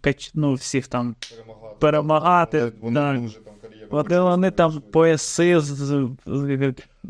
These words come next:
Speaker 1: отримали.
Speaker 2: Але ж ми розуміємо, що вони як спортсмени для цього не зробили нічогісіньки.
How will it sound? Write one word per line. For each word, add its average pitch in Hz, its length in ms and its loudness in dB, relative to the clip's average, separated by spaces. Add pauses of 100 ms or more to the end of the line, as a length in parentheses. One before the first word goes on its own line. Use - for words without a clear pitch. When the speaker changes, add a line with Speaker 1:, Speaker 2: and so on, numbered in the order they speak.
(160)
Speaker 1:
отримали. 147 680 2
Speaker 2:
Але 120 260 4
ж 123 140 -6
ми 123 140 4
розуміємо, 120 560 2
що 110 420 0
вони 113 280 0
як 110 160 2
спортсмени 113 640 0
для 98 180 -2
цього 101 420 0
не 104 140 0
зробили 104 480 0
нічогісіньки. 101 1600 -2